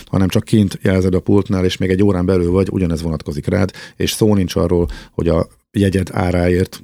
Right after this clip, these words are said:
mehetsz újra, hanem a, a mentő árért tudsz repülni. Ez a mentő ár egyébként majdnem minden légitársaságnál van, csak az ár az változik. Úgy reméljük, a Wizz Airnél itt, ö, valamennyivel alacsonyabb, ö, de ezek, ezek, ezek gyorsan változnak. Na de,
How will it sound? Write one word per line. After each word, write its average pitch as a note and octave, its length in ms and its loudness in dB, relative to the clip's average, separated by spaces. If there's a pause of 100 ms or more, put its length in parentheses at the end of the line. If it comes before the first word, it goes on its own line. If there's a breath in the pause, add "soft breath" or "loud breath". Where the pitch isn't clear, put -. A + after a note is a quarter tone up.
mehetsz F#2 380 -2
újra, F#2+ 240 0
hanem E2+ 300 -4
a, E2 160 -2 (420 loud breath)
a F2+ 240 -2
mentő E2+ 560 0
árért E2 500 -4 (140)
tudsz - 360 -10
repülni. - 420 -8 (100)
Ez F3+ 160 2
a E3+ 60 6
mentő C3 360 6
ár G#2+ 100 4
egyébként F#2+ 340 -2
majdnem B2 280 4
minden A2 220 4
légitársaságnál F#2 880 -2
van, A#2 420 2 (200 loud breath)
csak - 200 -6
az E2+ 80 -2
ár E2 180 0
az D2+ 120 -2
változik. D2+ 560 -6 (260 loud breath)
Úgy G#2+ 120 -2
reméljük, G2 220 0
a - 40 0
Wizz F2+ 200 0
Airnél E2+ 220 0
itt, E2 140 -4 (100)
ö, F2 100 2
valamennyivel E2+ 420 0
alacsonyabb, G2 480 2 (340 loud breath)
ö, E2 360 -4
de E2 320 -2 (100)
ezek, - 320 -8
ezek, D#2 240 -10
ezek C#2 180 -6
gyorsan - 400 -4
változnak. - 600 -12 (640 loud breath)
Na C#4 160 2
de, - 220 -4